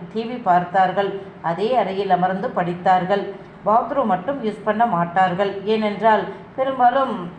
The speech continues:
ஜோவிதா தனியாகவே தனி பாத்ரூம் யூஸ் பண்ணி பழகியவள் என்பதால்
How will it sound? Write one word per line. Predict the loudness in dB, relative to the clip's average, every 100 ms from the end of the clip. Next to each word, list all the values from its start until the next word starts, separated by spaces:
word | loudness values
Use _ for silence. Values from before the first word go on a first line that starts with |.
| -16 -6
ஜோவிதா | -2 -2 -4 2 4 6
தனியாகவே | 4 0 2 2 2 0 -2 -2
தனி | -2 -2 0
பாத்ரூம் | 0 0 -4 -4
யூஸ் | -6 -6
பண்ணி | -4 0
பழகியவள் | 0 0 0 0 0 -2 -4
என்பதால் | -2 2 4 2